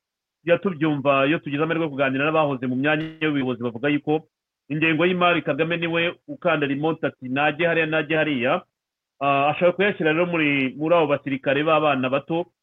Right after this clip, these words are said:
kugira ngo aboostinge morale, ababwire ati, "Nzarwana kugeza ku munota wa nyuma, byose birashoboka." Urwo rubyiruko narwo ruzaba rubuze buruse kugira rusubire ku ishuri,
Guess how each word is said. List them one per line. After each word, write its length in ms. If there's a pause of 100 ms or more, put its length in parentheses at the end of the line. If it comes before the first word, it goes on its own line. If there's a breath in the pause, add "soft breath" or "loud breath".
(520)
kugira 240
ngo 420
aboostinge 600
morale, 340
ababwire 320
ati, 400 (220)
"Nzarwana 460
kugeza 360
ku 80
munota 320
wa 100
nyuma, 220
byose 240
birashoboka." 640 (560)
Urwo 160
rubyiruko 340
narwo 200
ruzaba 260
rubuze 240
buruse 320
kugira 240
rusubire 160
ku 80
ishuri, 460